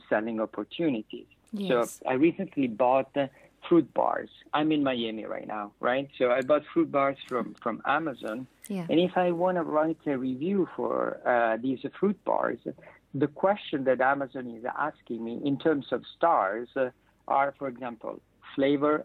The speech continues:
Speaker 1: and freshness. And you understand that these two, uh, params apply to a fruit bar, but clearly are totally irrelevant, um, when we talk about a phone.
Speaker 2: Mm.
Speaker 1: So it's an example of customization. And as I said,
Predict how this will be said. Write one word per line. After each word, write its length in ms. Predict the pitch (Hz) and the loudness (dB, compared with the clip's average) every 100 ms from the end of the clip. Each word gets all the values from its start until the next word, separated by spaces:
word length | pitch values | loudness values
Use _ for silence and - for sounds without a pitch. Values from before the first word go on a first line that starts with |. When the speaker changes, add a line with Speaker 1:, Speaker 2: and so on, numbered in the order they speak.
| 117 | -4
Speaker 1:
and 160 | 117 - | -6 -4
freshness. 520 | 117 110 - 58 - _ _ _ _ _ - - - | -2 -2 -6 -10 -10 _ _ _ _ _ -20 -20 -2
And 120 | 139 | 2
you 80 | 156 | 4
understand 600 | 170 151 - 185 185 165 | 4 0 -4 -2 0 0
that 180 | 135 123 | 0 2
these 220 | 170 160 - - | 4 4 2 0
two, 500 | 170 165 147 123 - | 6 8 8 4 2
uh, 120 | 123 | 0
params 600 | - 123 135 160 123 123 - - | 0 2 4 4 2 -2 -12 -6
apply 540 | 139 - 156 143 131 - | -6 0 2 2 0 -6
to 80 | 120 | -14
a 40 | |
fruit 320 | - 208 185 131 | -8 -4 -4 0
bar, 360 | 117 123 151 - _ _ _ _ | 2 2 -2 -8 _ _ _ _
but 220 | 143 - | -6 -4
clearly 380 | - 151 147 135 | 0 2 4 4
are 140 | 123 113 | 2 0
totally 420 | - 139 139 123 | -4 -4 -2 -2
irrelevant, 560 | 113 127 123 113 120 117 - _ _ 127 | 0 0 0 -2 -8 -10 -16 _ _ -2
um, 420 | 123 113 - - - - | 2 2 0 -6 -16 -6
when 220 | 123 117 | -2 0
we 100 | 120 | 0
talk 240 | 127 123 | 2 0
about 260 | - 117 113 | 2 0 0
a 60 | - _ | -4 _
phone. 400 | 160 123 - - - - - | 0 0 -4 -16 -20 -20 -6
Speaker 2:
Mm. 200 | 214 185 | -4 0
Speaker 1:
So 140 | 135 | 2
it's 240 | 143 147 - | 2 0 2
an 100 | 151 | -2
example 460 | 131 156 165 160 | 0 0 2 2
of 220 | 135 123 - | 2 2 -4
customization. 1120 | 139 - - 143 127 120 135 131 - 110 117 | -6 -4 -2 -2 -2 0 0 -2 -4 -4 -2
And 160 | - 127 | -2 0
as 200 | 123 120 | 0 2
I 120 | 120 - | 0 0
said, 520 | 185 156 120 120 123 | 2 4 2 -2 -6